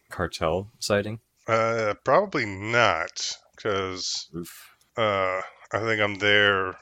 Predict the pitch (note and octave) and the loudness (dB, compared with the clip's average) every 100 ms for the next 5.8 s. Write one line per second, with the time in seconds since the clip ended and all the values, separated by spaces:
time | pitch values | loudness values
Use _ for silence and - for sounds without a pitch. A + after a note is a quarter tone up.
0 | _ - G#2 A2 G#2+ G2+ - - A2 A2 | _ -2 -2 0 -2 -2 -8 -6 -4 -2
1 | A2+ A2+ G#2+ - _ B2 A2 A2+ - G#2 | -2 -4 -6 -14 _ -6 -4 -6 -6 -6
2 | G#2 F#2+ F#2 G2+ G2+ - F#2+ F2 _ _ | -4 -2 0 2 0 -6 -16 -18 _ _
3 | _ F#2+ F2+ F2 E2 D#2+ E2+ - - - | _ -10 -8 -8 -10 -14 -14 -14 -14 -18
4 | _ G2+ G#2 F#2 - G2+ A2 A2+ G#2 - | _ -2 -2 -2 -6 0 4 4 2 -8
5 | - - - B2 A2+ G2+ F#2+ F2 | -10 -8 -4 -2 0 0 0 -2